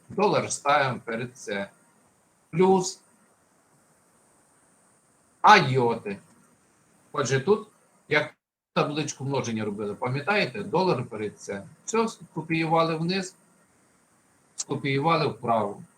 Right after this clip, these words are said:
Все це ми розглядали, нічого тут нового немає. І задача чотири чотири. Знову ж цей йод побудувати, маючи ікс і йод. Ну, одно і то саме. І тут вже складніше, бо там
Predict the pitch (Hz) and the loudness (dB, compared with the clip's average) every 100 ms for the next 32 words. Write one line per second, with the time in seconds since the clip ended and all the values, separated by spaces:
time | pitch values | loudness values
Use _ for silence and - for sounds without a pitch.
0 | _ - 202 190 147 143 135 - 131 127 | _ -4 -2 -2 -2 -2 -2 -2 0 4
1 | 160 139 113 113 - 147 135 131 - 110 | 4 2 -4 -8 -6 -6 -6 -8 -12 -10
2 | 107 110 120 117 104 95 90 131 - _ | -8 -4 -4 -4 -10 -12 -12 -16 -20 _
3 | _ _ _ _ _ _ _ _ _ _ | _ _ _ _ _ _ _ _ _ _
4 | _ _ _ _ _ _ _ _ _ _ | _ _ _ _ _ _ _ _ _ _
5 | - 170 175 175 170 156 143 135 139 156 | -4 2 2 8 8 8 0 -4 -6 -2
6 | 160 165 156 185 202 202 190 - _ _ | -2 -2 -6 -4 -2 -2 -4 -8 _ _
7 | _ _ - 180 147 151 143 - 165 165 | _ _ -2 0 2 -2 -4 -2 0 2
8 | 180 190 190 - 135 135 143 151 165 160 | 2 2 0 -6 -6 -4 -2 4 4 4
9 | 127 139 139 117 127 120 165 160 - - | -2 -2 -2 -2 -4 -2 -6 -6 -8 -10
10 | 151 139 117 107 101 _ - 359 359 240 | -8 -6 -6 -6 -8 _ -6 -2 0 2
11 | 208 147 127 - 123 107 98 - _ 127 | 0 0 -4 -2 0 0 -8 -18 _ -14
12 | 147 123 127 - 127 110 123 - 104 104 | -10 -8 -6 -6 -8 -6 -6 -6 -6 -4
13 | 104 | -4